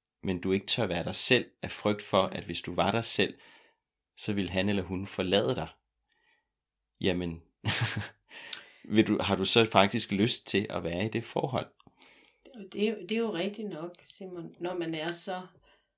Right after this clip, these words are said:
Speaker 2: bevidst. <laughs> Men mange, øh, altså, vi kommer jo i forhold med alle vores barndomsting og
Speaker 1: Mhm.
Speaker 2: vores, vores, øh, forskellige, øh, måder at, at holde sammen på os selv, ikke også? Eller forsvar og alle de ting, som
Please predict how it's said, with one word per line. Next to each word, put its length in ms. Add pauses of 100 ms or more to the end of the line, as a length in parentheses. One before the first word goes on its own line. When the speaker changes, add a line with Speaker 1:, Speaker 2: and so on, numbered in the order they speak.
(640)
Speaker 2:
bevidst. 600 (220)
<laughs> 1000
Men 260
mange, 640
øh, 140 (480)
altså, 260
vi 120
kommer 360
jo 80
i 140
forhold 420
med 120
alle 200
vores 280
barndomsting 1200
og 340
Speaker 1:
Mhm. 120
Speaker 2:
vores, 420
vores, 520
øh, 100
forskellige, 840 (840)
øh, 280 (200)
måder 480
at, 320 (340)
at 40
holde 260
sammen 300
på 140
os 100
selv, 420
ikke 220
også? 240
Eller 160
forsvar 600
og 140
alle 140
de 160
ting, 340
som 240